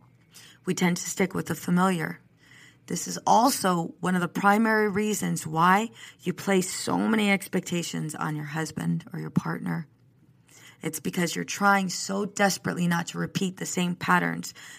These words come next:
that you grew up with. But guess what? So is he. He's doing the same thing. I tend to give the example of you guys are both in the middle of the ocean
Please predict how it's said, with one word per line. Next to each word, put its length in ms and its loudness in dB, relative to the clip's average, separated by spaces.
that 140 -6
you 160 6
grew 180 4
up 160 4
with. 380 -2
But 120 0
guess 320 4
what? 260 4
So 360 0
is 200 -4
he. 380 -2
He's 220 4
doing 240 4
the 80 -2
same 720 2
thing. 540 2
I 100 0
tend 300 6
to 80 2
give 180 2
the 100 2
example 560 2
of 120 0
you 80 0
guys 240 2
are 40 -2
both 380 4
in 80 4
the 80 6
middle 240 6
of 80 0
the 140 2
ocean 560 2